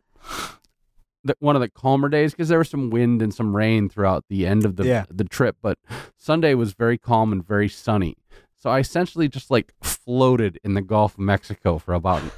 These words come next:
Speaker 1: hour,
Speaker 2: <laughs>
Speaker 1: like, on my back with my feet
Speaker 2: Yeah.
Speaker 1: splayed out.
Speaker 2: Of course.
Speaker 1: And, yeah, my feet covered in salt water,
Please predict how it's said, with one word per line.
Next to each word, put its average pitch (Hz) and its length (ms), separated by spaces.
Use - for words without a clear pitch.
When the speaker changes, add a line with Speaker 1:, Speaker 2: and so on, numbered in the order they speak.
Speaker 1:
hour, 90 540
Speaker 2:
<laughs> - 400
Speaker 1:
like, 120 220
on 147 200
my 143 160
back 117 320
with - 180
my 98 140
feet 175 500
Speaker 2:
Yeah. 127 340
Speaker 1:
splayed 123 460
out. 110 320
Speaker 2:
Of - 40
course. 113 200
Speaker 1:
And, 110 420
yeah, 120 240
my 104 200
feet 127 360
covered 131 300
in 117 100
salt 117 400
water, 90 460